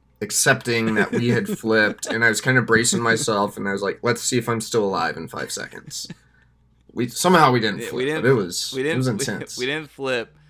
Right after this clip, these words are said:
Speaker 2: Uh, you were, when you're saying you're bracing yourself, you're, like, sort of, like, in the middle there, uh, in the middle seat of the back seat, and none of it, none of us are saying anything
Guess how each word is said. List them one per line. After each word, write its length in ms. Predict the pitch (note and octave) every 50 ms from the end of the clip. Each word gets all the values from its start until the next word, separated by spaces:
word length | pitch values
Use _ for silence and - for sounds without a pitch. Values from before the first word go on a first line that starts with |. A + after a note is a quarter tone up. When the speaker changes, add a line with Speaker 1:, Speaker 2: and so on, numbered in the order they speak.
| _ _ _ _ _ _ _ - -
Speaker 2:
Uh, 500 | A#2+ A2+ A2 G#2+ G#2+ G#2 G#2 G2+ G#2+ F2 - _ _
you 240 | - G#2 B2 C3 C#3
were, 200 | C#3 C#3 B2 G#2+
when 160 | B2 C3 B2+
you're 120 | B2 B2 A#2
saying 240 | - C#3+ C3+ C3
you're 100 | B2+ B2
bracing 460 | A2 - A2+ B2 B2 B2+ A#2+ - B2+ A#2+
yourself, 420 | A#2 - - A2+ G#2+ G#2 G2+ -
you're, 140 | A2+ A2+ A2+
like, 440 | A2+ A2+ A2 G#2+ G#2 G2+ - _ -
sort 240 | - - C3 B2+ B2+
of, 60 | A#2
like, 220 | B2 A#2 A#2 -
in 160 | - B2 A#2+ A#2
the 80 | A#2
middle 460 | A2+ A2+ A2+ A#2+ A#2+ B2 A#2+ A#2 A#2
there, 560 | G#2+ A2+ A2+ A2 A2+ A2+ A2+ A2 A2+ A2+ A2+ _ _ _ _ _ _ _ - A2+
uh, 300 | A#2 A2 G#2+ G#2+ G2 D2
in 320 | E2 A2+ F#2+ F#2+ A#2+ A#2 A2+
the 60 | A2
middle 240 | A2 B2 B2 B2+ A#2+
seat 220 | - - B2 A#2+
of 60 | A#2
the 60 | A#2 G#2+
back 320 | F#2 A2 A2 A2 A2+ -
seat, 460 | - - A2 A2 G#2+ G#2+ G#2+ G2+ - _ _ _ _ _ _ _ _ -
and 640 | A#2+ A#2+ A2+ A2+ A2+ A2 G#2+ G#2 G#2 G#2 G#2 G2+ - _ _ _ _ _ _ _ _ _ _ _ _ _ _ _ _ _ _ _ _ _ _ _ _ _ _ A#2+
none 220 | A#2 A#2+ B2+ C3+
of 100 | C3+ C3
it, 240 | C3+ C3+ C3 - -
none 160 | B2 B2 C3
of 80 | C3+ C#3
us 160 | C#3 C3 C3+
are 80 | B2
saying 400 | - - - A#2+ A#2+ A#2+ A#2+ A2+
anything 800 | A2 G#2+ G#2+ G2+ G2+ - - G#2+ G#2 G#2 G2+ G2 G2 F#2+ F#2 G#2